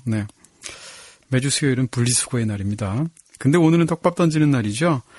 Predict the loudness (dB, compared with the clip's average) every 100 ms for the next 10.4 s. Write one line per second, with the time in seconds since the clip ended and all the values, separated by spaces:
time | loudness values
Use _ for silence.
0 | -20 -20 -20 -20 _ 4 4 4 4 4
1 | 2 2 4 4 2 0 -4 -4 -4 -4
2 | 0 0 0 -6 -4 0 0 -2 _ _
3 | _ 2 4 4 4 4 2 2 0 0
4 | 0 -4 -4 -4 -2 -2 -2 -2 -2 -4
5 | -6 -8 -8 -6 -6 -4 -4 -6 _ -20
6 | _ _ 0 2 2 2 0 -2 -2 -2
7 | 0 2 2 -2 -8 0 2 4 2 2
8 | 0 0 -2 -2 -4 -8 -16 -10 -10 -10
9 | -14 _ -6 -6 -2 -2 -2 -2 -2 -2
10 | -2 -2 0 -2